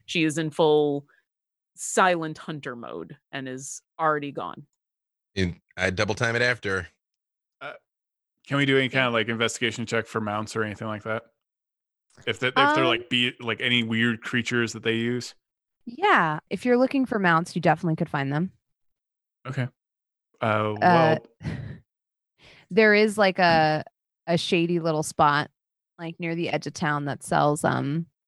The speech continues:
Speaker 4: these little contraptions. They're kind of like mechanized mine carts.
Speaker 3: Okay.
Speaker 4: Yeah, they look a little treacherous.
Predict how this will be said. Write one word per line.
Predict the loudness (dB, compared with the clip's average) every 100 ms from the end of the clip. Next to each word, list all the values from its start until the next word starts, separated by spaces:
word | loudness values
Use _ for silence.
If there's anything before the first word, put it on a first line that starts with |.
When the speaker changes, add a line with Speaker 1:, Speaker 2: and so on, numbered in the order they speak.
| _ _ _ _
Speaker 4:
these | 4 4 6
little | 6 6 4 2
contraptions. | -2 -2 0 0 0 -6 -6 -8 -14 _ _ _ -4
They're | -4
kind | -2 -2 0
of | 0
like | 0 0
mechanized | -2 -4 -4 -6 -6 -6
mine | -4 -4 -2
carts. | -4 -4 -8 -20 _ _ _ _ _ _ _ -4
Speaker 3:
Okay. | -4 -2 -4 -4 -16 -20 _ _ _ _ _ _ -4
Speaker 4:
Yeah, | -2 -2 -6 -2
they | 2
look | 4 4
a | 2
little | 4 4
treacherous. | 4 2 0 0 -2 -2 -6 -16